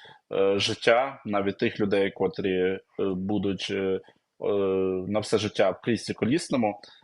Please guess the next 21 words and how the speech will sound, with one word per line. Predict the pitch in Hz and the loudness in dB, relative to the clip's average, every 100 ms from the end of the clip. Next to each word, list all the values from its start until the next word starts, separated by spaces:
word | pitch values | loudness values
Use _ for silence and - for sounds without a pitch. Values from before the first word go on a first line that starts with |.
| _ - | _ -6
Має | 113 147 131 | 2 4 4
бути | 117 113 | 0 -4
державна | 113 113 113 120 117 | 0 2 2 0 0
стратегія, | - 113 139 170 175 143 113 | -2 2 2 2 0 0 2
а | 101 | 2
у | 104 | 2
нас | 107 127 123 - | 2 0 0 -2
держава, | 107 104 117 117 107 104 - - - _ - | 0 4 4 6 2 0 -4 -20 -20 _ -4
м, | 104 107 104 - | 0 0 -2 -6
закрила | 104 123 120 147 131 | 0 0 4 4 4
певні | 110 123 117 113 | 0 0 0 0
моменти, | 110 113 107 92 104 98 113 - | 2 2 2 2 0 0 -4 -16
скажімо | - - 110 113 | -4 -2 2 0
так, | 104 101 - | 2 0 2
легкого | 110 - 131 104 | 0 2 2 2
і | 98 | -2
середнього | - 120 120 104 98 | 2 0 2 -2 -4
протезування | - 110 107 117 185 147 | 0 2 4 2 0 -4
по | - | -6
тяжкості. | - 101 98 - - - 101 - - - _ _ | 0 0 0 -8 -10 -10 -10 -16 -20 -20 _ _
І | 120 117 113 | 0 2 2